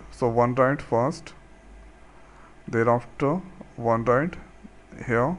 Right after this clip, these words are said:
minus two cos, and, uh, here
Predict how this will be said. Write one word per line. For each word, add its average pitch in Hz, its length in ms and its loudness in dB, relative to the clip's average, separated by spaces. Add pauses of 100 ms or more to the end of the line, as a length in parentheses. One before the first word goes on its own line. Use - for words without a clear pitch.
(1400)
minus 120 380 0
two 143 360 0 (1900)
cos, 120 460 0 (3500)
and, 113 640 0
uh, 113 400 4
here 127 320 0